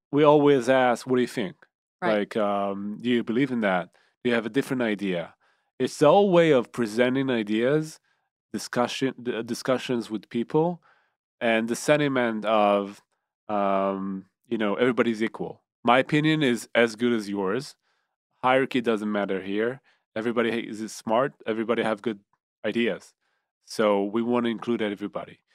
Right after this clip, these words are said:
Speaker 2: Right.
Speaker 1: And, and I think this even goes, um, you know, behind the company itself. Uh, we also try to treat the same way with our customers. So, you know, one, one interesting example which I remember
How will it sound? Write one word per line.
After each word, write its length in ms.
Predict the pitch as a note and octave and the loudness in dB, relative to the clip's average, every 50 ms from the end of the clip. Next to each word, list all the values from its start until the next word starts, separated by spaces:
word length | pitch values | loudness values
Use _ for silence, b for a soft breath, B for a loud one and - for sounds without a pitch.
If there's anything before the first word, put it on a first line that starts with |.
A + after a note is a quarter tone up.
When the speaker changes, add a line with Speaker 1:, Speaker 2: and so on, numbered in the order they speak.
| _ _ _ | _ _ _
Speaker 2:
Right. 120 | F3 F3 | -2 2
Speaker 1:
And, 260 | A#2+ A#2+ A#2+ A#2+ A#2+ - _ | 2 2 2 0 -6 -8 _
and 360 | B2+ B2 B2+ B2+ B2 B2 B2 | -2 0 0 0 0 0 -2
I 60 | B2 B2+ | -4 -2
think 260 | - F3 F3 E3 D3+ | 0 0 0 2 2
this 200 | D#3 D3 C#3 C#3+ | 2 2 2 2
even 280 | D3 D3 C#3 C#3+ C3+ | 0 0 0 0 0
goes, 560 | B2 C3 C3 C3 B2 A#2 A2 G#2 - - - _ _ _ _ _ _ _ _ A#2+ | 0 0 2 2 0 -2 -6 -8 -12 -16 -18 _ _ _ _ _ _ _ _ -4
um, 680 | A2 G#2+ G#2 G#2 G2+ G2+ G#2 G#2 G2+ G#2 G#2 - _ _ _ _ _ _ _ | -2 -2 0 0 0 0 -2 -2 -4 -6 -10 -14 _ _ _ _ _ _ _
you 80 | A#2+ | -2
know, 300 | A2 G#2 F#2+ F#2 F2 - _ _ _ _ _ _ _ _ _ _ _ _ _ _ _ _ | -2 -2 -2 -2 -6 -10 _ _ _ _ _ _ _ _ _ _ _ _ _ _ _ _
behind 240 | A2 G#2+ B2+ C#3+ C#3 | -2 0 2 2 2
the 40 | B2 | 0
company 340 | - - G#2+ G2 - G#2 G2+ | -4 -6 -8 -8 -8 -8 -8
itself. 500 | G2 - - A2+ G#2 F#2+ - - _ _ _ _ _ _ _ _ _ _ _ _ | -8 -8 -8 -6 -6 -6 -8 -12 _ _ _ _ _ _ _ _ _ _ _ _
Uh, 220 | G#2 G2+ G2 G2+ G2+ | -6 -4 -4 -4 -2
we 140 | G#2 A2+ A#2 | -2 -2 0
also 480 | A2+ B2 B2+ B2 A2+ - - B2 A#2 | 2 2 0 0 -2 -4 -4 -4 -4
try 240 | A2 - - A#2 G#2+ G#2 | -4 -6 -4 -2 0 0
to 80 | G#2 | 0
treat 320 | G#2 - - A2+ A2 G#2 - _ _ | -4 -4 -6 -6 -6 -6 -6 _ _
the 80 | _ _ | _ _
same 300 | - - A#2 A2 G#2+ G#2+ | -8 -6 -4 -4 -4 -4
way 180 | G#2 A2 G#2+ G#2 | -4 -4 -4 -4
with 180 | G2+ G#2+ G#2 | -4 -4 -4
our 120 | G#2 G2+ - | -4 -4 -4
customers. 680 | - C#3 C3+ - - A#2+ G2 F2+ F2+ F#2 - - _ _ _ _ _ _ _ _ _ _ _ _ | -6 -8 -8 -6 -6 -6 -6 -6 -8 -12 -18 -20 _ _ _ _ _ _ _ _ _ _ _ _
So, 440 | G2+ G2 F#2+ F#2+ F#2+ F#2+ F#2+ F#2+ - _ _ _ _ _ _ _ _ _ _ | -6 -4 -4 -4 -4 -6 -8 -12 -16 _ _ _ _ _ _ _ _ _ _
you 80 | A#2+ A#2 | -4 -2
know, 120 | G#2+ G2+ | -2 0
one, 340 | G2+ G#2+ A#2 A#2 B2+ C3 C3 | 0 0 0 0 0 -2 -2
one 380 | A#2+ A#2+ A#2 A2+ A2+ A2+ G#2+ - _ _ | 0 0 0 0 -2 -6 -8 -12 _ _
interesting 360 | C3+ A#2+ A#2 - B2 A#2+ A2+ | -10 -8 -6 -4 -4 -2 -2
example 580 | A2 G#2+ G#2 A2+ A2+ A#2 A2+ - A#2+ A2 G#2 G2+ | -4 -4 -2 -2 0 0 0 0 -2 -2 0 0
which 240 | G#2 G2+ F#2+ - A2+ | -2 -4 -4 -2 -2
I 80 | G#2+ | -2
remember 680 | G#2+ G#2+ A2+ B2 D3 D#3 D3+ C3 B2 A#2 A2+ A2 A2 - | -2 -2 -2 -2 -2 -2 -2 0 0 0 -2 -2 -6 -10